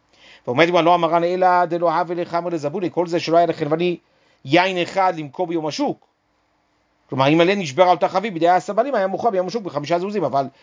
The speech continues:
הווה לחמר לזבולי, אם היה לו בחנותו ביום השוק יין אחר למכור, ולא מכר אותו, היי בא לזבולי, הרי היה לו למכור אותו, כיוון שלא מכר אותו, גילה בדעתו בעצם שגם אם היה, גם החבית הש-, השבורה הייתה בידו, ביום השוק הוא לא היה מוכר אותה, לכן הם יכולים להשיב לו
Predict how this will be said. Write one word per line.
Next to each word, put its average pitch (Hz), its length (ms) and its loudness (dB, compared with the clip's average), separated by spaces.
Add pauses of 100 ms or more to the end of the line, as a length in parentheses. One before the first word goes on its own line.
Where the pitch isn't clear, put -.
(260)
הווה 165 160 2
לחמר 160 240 2
לזבולי, 147 280 -2
אם 147 60 -2
היה 143 200 4
לו 190 120 0
בחנותו 147 460 -4
ביום 160 180 0
השוק 151 220 -8
יין 160 180 2
אחר 160 240 -2
למכור, 165 400 0
ולא 127 160 0
מכר 196 280 4
אותו, 151 360 -4 (360)
היי 165 140 2
בא 180 140 6
לזבולי, 214 420 -2
הרי 143 180 0
היה 147 140 2
לו 175 140 0
למכור 220 320 2
אותו, 147 200 -6
כיוון 180 160 -4
שלא 165 140 -2
מכר 151 200 -4
אותו, 131 180 -4
גילה 147 220 0
בדעתו 175 300 -2
בעצם 180 260 -6
שגם 160 220 -2
אם 202 80 -4
היה, 202 180 4 (500)
גם 202 140 6
החבית 220 240 -4
הש-, 165 100 -2
השבורה 165 640 2
הייתה 170 200 -2
בידו, 190 400 0
ביום 185 200 -2
השוק 233 280 -4
הוא 254 80 -8
לא 269 60 2
היה 294 100 2
מוכר 240 240 -2
אותה, 160 240 -4
לכן 143 200 -10
הם 190 80 -6
יכולים 180 200 -8
להשיב 185 260 -8
לו 180 220 4